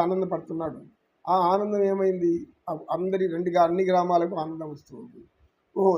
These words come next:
ధనవంతుడు ఒకడు ఉన్నారు, మనం పోతే ఒక తరుణం ఒకడు ఇస్తాడు, అయ్యా నాకు ఇది లేదు అది లేదు అడగచ్చు అని ఆనందం జనాలు వస్తున్నారు.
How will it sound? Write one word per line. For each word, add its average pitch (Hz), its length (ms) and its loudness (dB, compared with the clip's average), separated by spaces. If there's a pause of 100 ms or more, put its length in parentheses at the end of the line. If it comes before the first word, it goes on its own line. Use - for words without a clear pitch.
ధనవంతుడు 180 380 0
ఒకడు 160 320 -2
ఉన్నారు, 165 300 -4 (400)
మనం 170 240 2
పోతే 185 220 2
ఒక 175 140 -4
తరుణం 170 260 -2
ఒకడు 160 200 -4 (160)
ఇస్తాడు, 147 340 -8 (360)
అయ్యా 175 200 4 (120)
నాకు 160 200 -4
ఇది 160 160 -4
లేదు 156 160 -6 (100)
అది 156 120 -6
లేదు 151 200 -8
అడగచ్చు 135 400 -16 (680)
అని 262 200 -8
ఆనందం 196 280 -2
జనాలు 175 260 -2
వస్తున్నారు. - 420 -18